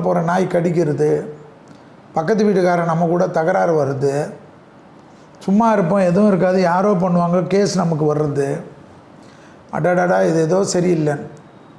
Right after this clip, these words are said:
பெரிய அரசியல் தலைவர்கள்லாம் நான் பார்த்துருக்கேன். அவங்களுக்கு வந்து நிறைய பேர், "அந்த கோயிலுக்கு போனேன், உங்களுக்கு வேல் பூஜை பண்ணேன், இந்தாங்க வேலுன்னு" கொடுப்பாங்க.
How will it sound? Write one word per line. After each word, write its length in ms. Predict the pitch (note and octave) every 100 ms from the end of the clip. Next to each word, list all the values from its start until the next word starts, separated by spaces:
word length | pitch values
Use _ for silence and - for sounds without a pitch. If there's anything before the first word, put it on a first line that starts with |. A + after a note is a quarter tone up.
| - - - - - - - - - - -
பெரிய 220 | F3 A3 A#3
அரசியல் 440 | G#3 G#3 A3+ G#3+ A3
தலைவர்கள்லாம் 580 | F#3+ F#3+ F#3 G3 G3+ F#3+
நான் 140 | E3+
பார்த்துருக்கேன். 460 | F3+ - D3 - - - - - - - - - - - - - - - - - - - - - - - -
அவங்களுக்கு 440 | D#3+ F3+ F3+ F#3
வந்து 200 | F#3 G#3
நிறைய 340 | F3+ F3 G3 G3+
பேர், 260 | F3 G3+ F#3+ D#3+ C3 - - - - - - - - - - - - - - - - - -
"அந்த 180 | D#3 F#3
கோயிலுக்கு 360 | F#3+ F#3+ F#3 E3
போனேன், 420 | F3 E3+ E3+ E3+
உங்களுக்கு 300 | D#3+ E3 D#3
வேல் 200 | F3 F#3+ E3
பூஜை 240 | F3+ E3+
பண்ணேன், 380 | E3+ D#3+ E3 E3+
இந்தாங்க 300 | D#3+ F#3 F3
வேலுன்னு" 420 | D#3 E3+ E3+ E3 D#3
கொடுப்பாங்க. 380 | C#3+ D3+ B2